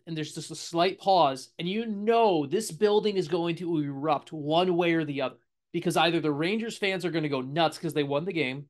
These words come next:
or the Islanders fans are gonna go nuts because it's one of the rare neutral site things where no matter what, this building's about to erupt. And they announce it's a good goal. The building goes bonkers.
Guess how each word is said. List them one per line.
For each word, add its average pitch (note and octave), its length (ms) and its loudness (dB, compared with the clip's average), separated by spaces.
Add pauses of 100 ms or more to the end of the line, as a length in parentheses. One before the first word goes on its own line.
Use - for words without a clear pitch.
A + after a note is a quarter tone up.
(140)
or E3 80 -4
the E3 140 2
Islanders A#3+ 360 4
fans C#3+ 220 -6
are D3 40 -4
gonna C#3+ 140 -2
go C3+ 140 -4
nuts C3+ 280 -6
because D3+ 320 -6 (260)
it's F#3 120 -6
one B3+ 120 2
of A3+ 40 0
the G3 280 4
rare G3 800 4
neutral G#3 440 -2
site F3 320 -2
things D3+ 280 -4
where C#3 300 -2 (320)
no D#3 100 0
matter F3 440 4
what, F3 300 2
this D3 220 0
building's D3+ 360 -4
about C#3 260 -2
to C3 120 -8
erupt. A#2 420 -10 (640)
And D#3+ 500 2 (160)
they D#3 160 0
announce D#3+ 280 -2
it's - 120 -16
a E3 40 -12
good E3+ 260 -2
goal. C#3+ 420 0 (800)
The D3 80 -10
building F#3 420 2
goes D3+ 240 0
bonkers. B2+ 580 -4